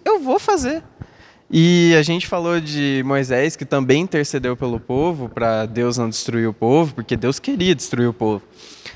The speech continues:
E pensa, "Ah, mas foi uma passagenzinha ali no canto que Deus fez isso." Não. Nossa, o tanto de vez na Bíblia que Deus deixou de fazer alguma coisa que ele queria, porque tinha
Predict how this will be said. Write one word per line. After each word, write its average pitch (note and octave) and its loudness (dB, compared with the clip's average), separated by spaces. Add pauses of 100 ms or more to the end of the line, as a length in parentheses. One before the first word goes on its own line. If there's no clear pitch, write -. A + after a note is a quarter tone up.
(320)
E G3 2
pensa, A3 4
"Ah, F#3 2
mas E3+ 0
foi G#3 2
uma C4+ 0
passagenzinha G#3 0
ali F#3+ 0
no G#3+ 0
canto A#3 0
que G#3 -2 (300)
Deus F#3 6
fez F3+ 4
isso." C#3+ 0
Não. F4 2 (560)
Nossa, A#3+ -2
o - -2
tanto B3+ 4
de C4 0
vez A#3 0
na G#3+ 0
Bíblia G3+ 0
que G#3 -8
Deus F3+ 2
deixou F#3+ 2
de A#3+ -4
fazer G#3 2
alguma G3+ 0
coisa C#3+ 0 (380)
que E3 2
ele F3 2
queria, F3 -2
porque C#3+ -4
tinha D#3+ -2